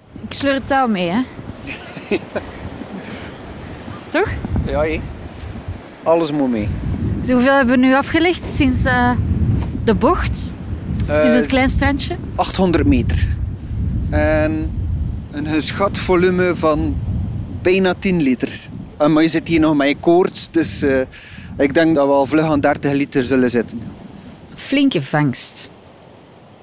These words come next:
Speaker 1: In de vorige aflevering hadden we het over recyclage. Doordat er zoveel verschillende soorten plastics bestaan en die vaak gemixt in producten terechtkomen, stelt die manier van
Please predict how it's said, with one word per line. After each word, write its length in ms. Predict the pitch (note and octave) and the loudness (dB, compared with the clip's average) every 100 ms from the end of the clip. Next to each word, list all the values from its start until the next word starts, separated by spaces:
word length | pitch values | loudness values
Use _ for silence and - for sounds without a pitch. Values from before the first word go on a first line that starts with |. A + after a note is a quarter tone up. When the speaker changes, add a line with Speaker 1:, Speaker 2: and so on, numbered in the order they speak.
| - - - | -20 -14 0
Speaker 1:
In 220 | C4+ C#4+ | 4 6
de 100 | C#4 | 4
vorige 400 | C4 E4+ D#4+ - | 4 2 2 0
aflevering 540 | D#4 - F#3+ F3+ G3 F3 | -2 2 2 2 2 2
hadden 200 | A3+ A#3 | 2 2
we 60 | |
het 80 | A3+ | 2
over 160 | G3+ F#3 | 0 0
recyclage. 680 | F3+ - F3 F3+ F#3+ D#3+ - - - - - - - | 0 -2 -2 2 2 2 -2 -10 -20 -20 -20 -20 -4
Doordat 380 | G3+ A3 C4 | 2 2 2
er 80 | C4+ | 0
zoveel 400 | A#3+ B3 G#3+ A#3 | 0 0 2 0
verschillende 440 | G#3+ G#3 A#3+ A#3 G#3 | 0 -2 0 2 2
soorten 400 | - G#3 G3 F#3+ | 2 0 0 -2
plastics 380 | G3+ G3+ G3 - | 0 0 0 -4
bestaan 680 | F3 - G#3+ G3 F3+ B3+ B3 | -4 -2 2 2 4 2 0
en 180 | - F#3 | -2 2
die 120 | F#3 | 4
vaak 240 | F#3+ A3+ - | 4 2 2
gemixt 480 | G3 F#3+ B3+ - | 2 2 2 -2
in 160 | - F#3+ | 0 0
producten 380 | F#3 F3+ - B3 | 0 0 0 0
terechtkomen, 800 | - E3 - - E3 E3+ A3+ D#4 - - - | 0 -2 -2 -4 0 2 2 0 -4 -20 -10
stelt 500 | - A#3 A#3 G3 F3+ | -2 0 0 -2 0
die 180 | B3+ | 2
manier 340 | D#4 C4 C4 C#4 | 4 4 2 2
van 180 | A3 | -2